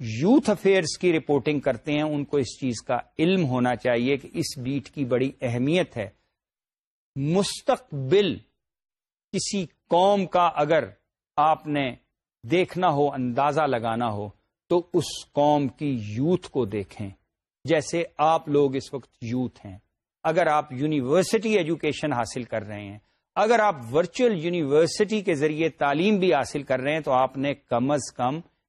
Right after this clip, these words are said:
ایف اے تو کیا ہوگا، انٹرمیڈیٹ تو کیا ہوگا۔ تو بارہ یہ اور پانچ، سترہ یا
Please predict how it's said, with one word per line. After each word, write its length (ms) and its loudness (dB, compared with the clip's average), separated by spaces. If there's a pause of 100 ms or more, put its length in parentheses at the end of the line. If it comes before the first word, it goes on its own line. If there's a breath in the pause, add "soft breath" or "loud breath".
(200)
ایف 300 -2
اے 80 4
تو 160 -2
کیا 280 0
ہوگا، 400 2
انٹرمیڈیٹ 800 -2
تو 120 -4
کیا 260 -2
ہوگا۔ 380 -2 (480)
تو 80 4 (180)
بارہ 400 2
یہ 260 4
اور 140 4 (120)
پانچ، 300 2 (240)
سترہ 420 2
یا 140 4